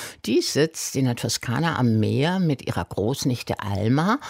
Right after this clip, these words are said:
die eben auch aus dieser Familie stammt und auf jede Art von Standesdünkel pfeift.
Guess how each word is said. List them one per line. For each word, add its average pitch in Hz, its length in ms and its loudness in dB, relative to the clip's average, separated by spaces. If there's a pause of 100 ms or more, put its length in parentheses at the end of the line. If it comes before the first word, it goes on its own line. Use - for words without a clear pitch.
(260)
die - 160 -6
eben 110 120 -2
auch 151 240 -2
aus - 160 -4
dieser 139 200 -2
Familie 135 640 0
stammt 190 560 -2
und - 380 -2
auf 127 160 -6
jede 139 340 0
Art 131 180 -2
von 113 220 -2
Standesdünkel 131 920 -2
pfeift. 147 640 -2